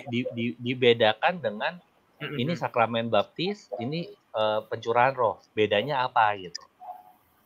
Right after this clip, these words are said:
Speaker 1: Kan di
Speaker 2: Ya.
Speaker 1: baptis kan
Speaker 2: Eh,
Speaker 1: sudah
Speaker 2: saya
Speaker 1: punya
Speaker 2: jujur
Speaker 1: Roh
Speaker 2: nih.
Speaker 1: Kudus gitu.
Speaker 2: Ya, saya jujur nih,
Speaker 1: Ya,
Speaker 2: Bro.
Speaker 1: silakan.
Speaker 2: Tadi pagi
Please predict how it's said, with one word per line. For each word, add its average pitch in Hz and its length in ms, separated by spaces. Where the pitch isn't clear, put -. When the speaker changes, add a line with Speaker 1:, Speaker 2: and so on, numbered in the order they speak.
Speaker 1:
Kan 139 160
di 127 80
Speaker 2:
Ya. 117 80
Speaker 1:
baptis 123 320
kan 208 60
Speaker 2:
Eh, 165 100
Speaker 1:
sudah 147 140
Speaker 2:
saya 202 100
Speaker 1:
punya - 140
Speaker 2:
jujur - 20
Speaker 1:
Roh - 160
Speaker 2:
nih. 131 80
Speaker 1:
Kudus 127 220
gitu. - 200
Speaker 2:
Ya, 131 140
saya 180 240
jujur 196 240
nih, 190 100
Speaker 1:
Ya, 147 60
Speaker 2:
Bro. 131 160
Speaker 1:
silakan. - 160
Speaker 2:
Tadi 160 240
pagi 139 380